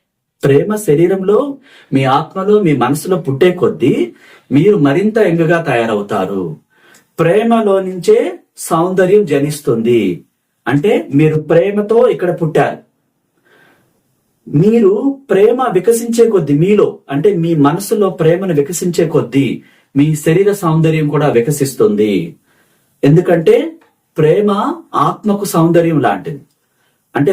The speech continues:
ప్రేమకున్న ప్రత్యేకత ఏంటంటే ఆత్మ సౌందర్యం పెరుగుతుంది. ఆత్మకు ప్రేమే కావాలి, మనలో ఉన్న ఆత్మకు, సోల్కి ప్రేమే కావాలి. ఎంత ప్రేమ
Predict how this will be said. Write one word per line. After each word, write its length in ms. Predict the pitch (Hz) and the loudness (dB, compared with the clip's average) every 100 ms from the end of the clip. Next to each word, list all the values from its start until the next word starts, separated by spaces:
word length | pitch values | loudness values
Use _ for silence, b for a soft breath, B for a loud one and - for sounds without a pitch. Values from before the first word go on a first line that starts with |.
| - | 0
ప్రేమకున్న 500 | 165 175 202 208 202 190 | 0 2 0 -2 -2 -2
ప్రత్యేకత 480 | 160 143 208 202 190 180 160 | -4 0 2 2 0 -2 0
ఏంటంటే 300 | 160 160 160 - | 0 0 0 0
ఆత్మ 200 | 160 180 170 | -2 -2 -4
సౌందర్యం 420 | - 156 160 156 139 | 0 2 2 2 0
పెరుగుతుంది. 420 | 107 - - 95 - 123 | -2 -2 -6 -6 -2 -2
ఆత్మకు 340 | 143 180 175 160 | -2 -4 -4 0
ప్రేమే 280 | 143 151 180 170 | 2 2 0 -2
కావాలి, 320 | 107 101 - _ _ _ _ - | -2 -4 -12 _ _ _ _ -4
మనలో 240 | 123 139 156 | 2 4 4
ఉన్న 100 | 151 139 | 2 0
ఆత్మకు, 300 | 139 143 135 - | -2 -2 -2 0
సోల్కి 340 | 135 135 135 226 185 | -2 0 0 -2 0
ప్రేమే 260 | 123 120 117 | -2 -4 -4
కావాలి. 280 | 104 90 87 - B B B 127 151 | -4 -4 -10 -14 B B B -2 0
ఎంత 200 | 220 233 240 | 0 0 0
ప్రేమ 220 | 214 208 | 2 2